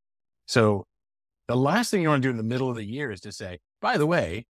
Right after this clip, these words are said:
you have this yawning chasm of risk that nobody else in the company is expecting and your budget doesn't have in it,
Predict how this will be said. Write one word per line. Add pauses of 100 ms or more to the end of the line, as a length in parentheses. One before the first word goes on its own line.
(320)
you
have
this
yawning
chasm
of
risk
that
nobody
else
in
the
company
is
expecting
and
your
budget
doesn't
have
in
it,